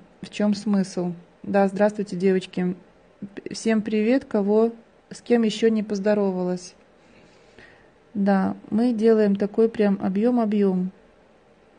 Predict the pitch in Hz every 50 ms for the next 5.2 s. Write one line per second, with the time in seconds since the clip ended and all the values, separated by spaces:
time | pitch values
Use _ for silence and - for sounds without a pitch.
0 | _ - 202 208 208 214 214 208 202 190 185 190 185 175 175 190 - 202 202 214
1 | 226 220 - - 202 202 196 202 214 233 247 240 - - - 208 208 214 208 214
2 | - - 220 214 208 208 208 202 196 196 - 208 202 202 233 277 302 - 233 190
3 | 185 208 208 202 190 185 - - - - 220 214 202 196 196 190 185 185 185 185
4 | 185 - - _ _ _ _ _ _ _ _ _ _ _ - 202 196 196 190 190
5 | 185 - -